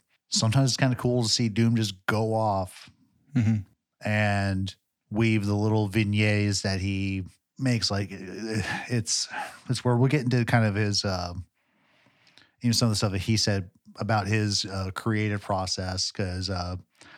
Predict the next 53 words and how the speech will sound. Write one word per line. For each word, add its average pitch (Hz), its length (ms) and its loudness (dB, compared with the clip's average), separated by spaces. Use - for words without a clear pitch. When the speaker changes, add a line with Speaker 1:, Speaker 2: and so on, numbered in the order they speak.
Speaker 1:
that's 117 160 2
also 110 160 2
something, 107 240 2
like, 101 220 0
when 107 140 2
I 104 60 4
really 107 320 2
started 104 340 0
getting 98 240 -4
into 101 260 -2
this 101 140 0
guy 95 320 -2
and 92 160 -4
seeing 104 220 -2
some 98 140 -2
of 98 40 -2
these 95 120 -4
interviews, 101 640 0
and 92 280 -4
I 110 160 2
just 98 160 -4
went, 101 280 0
"Whoa," 101 540 0
like, 87 440 -6
some - 180 2
of 120 60 4
this 117 160 2
might 117 200 2
be 107 80 0
bullshit, 117 680 0
but 104 440 0
if 101 160 -8
ten 120 180 2
percent 110 300 2
of 107 100 2
it's 107 140 -2
accurate, 104 540 0
then, 98 180 -2
like, 95 280 -4
whoa, 98 300 -2
that's 98 220 -2
really 101 240 0
kinda 92 260 -4
cool 98 380 -2
that 92 140 -6
you 95 100 -4
think 101 300 -2
in 92 60 -4
these 92 200 -4
ways 92 340 -4
when 95 100 -2
you 92 180 -4
approach, 92 640 -2